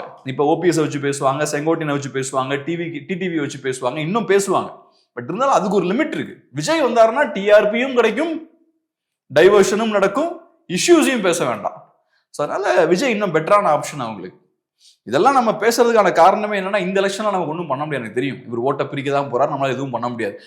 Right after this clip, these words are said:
ஆனா, அந்த எலெக்ஷன் முடிஞ்சதுக்கு அப்புறம் பாத்துக்கலாம், இவங்க எங்க போவாங்கன்னு நமக்கு தெரியும். அதுக்கு தான் நம்ம இப்ப பேசிக்கிட்டு இருக்கிறது. இன்னைக்கு நம்ம ஸ்ட்ராங்கா பேசினாதான் நாளைக்கு புரியும். இன்னைக்கு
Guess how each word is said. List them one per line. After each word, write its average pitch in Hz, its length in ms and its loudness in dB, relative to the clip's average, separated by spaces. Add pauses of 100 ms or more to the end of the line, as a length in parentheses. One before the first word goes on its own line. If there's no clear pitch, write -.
ஆனா, 139 140 -6
அந்த 123 100 2
எலெக்ஷன் 180 280 -2
முடிஞ்சதுக்கு 170 360 2
அப்புறம் 151 180 -2
பாத்துக்கலாம், 98 440 -4 (640)
இவங்க 127 160 -6
எங்க 160 140 2
போவாங்கன்னு 151 380 2
நமக்கு 139 280 -4
தெரியும். 165 360 -4 (540)
அதுக்கு 180 280 2
தான் 233 80 6
நம்ம 190 160 0
இப்ப 135 140 -10
பேசிக்கிட்டு 147 380 -4
இருக்கிறது. 101 280 -8 (840)
இன்னைக்கு 147 260 -2
நம்ம 131 160 0
ஸ்ட்ராங்கா 185 460 6
பேசினாதான் 180 420 2
நாளைக்கு 143 240 2
புரியும். 151 340 -4 (1300)
இன்னைக்கு 160 300 -2